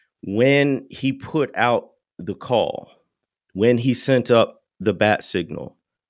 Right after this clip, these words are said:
other people would come, other people would respond, other people would gather. Now, that was in application to an individual, but I think it has a communal application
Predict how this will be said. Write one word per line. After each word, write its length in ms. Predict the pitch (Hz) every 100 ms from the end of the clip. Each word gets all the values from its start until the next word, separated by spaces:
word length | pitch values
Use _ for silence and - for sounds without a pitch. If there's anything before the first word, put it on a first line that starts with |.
| _ _ _
other 260 | 120 127 120
people 360 | - 113 104 92
would 180 | 90
come, 500 | - 95 87 82 82 -
other 220 | 107 113 107
people 340 | 113 101 95
would 160 | 90 85
respond, 580 | 90 - 87 82 82 - -
other 220 | 101 98
people 580 | - 95 - 82 76 _
would 240 | 82 78 -
gather. 500 | 87 76 69 65 - _ _ _
Now, 160 | 98 95
that 300 | 101 147 147
was 680 | 110 107 92 90 - - - _ _ _ -
in 340 | 110 98 95 -
application 720 | 101 98 95 107 95 - 85 -
to 200 | - 101
an 100 | 90
individual, 880 | 101 92 82 87 123 - 92 78 -
but 120 | 95
I 80 | 90
think 220 | - 160 147
it 100 | 104
has 160 | 104
a 60 | 92
communal 640 | - 90 92 147 160 101
application 760 | 90 - 82 - 82 - 80 76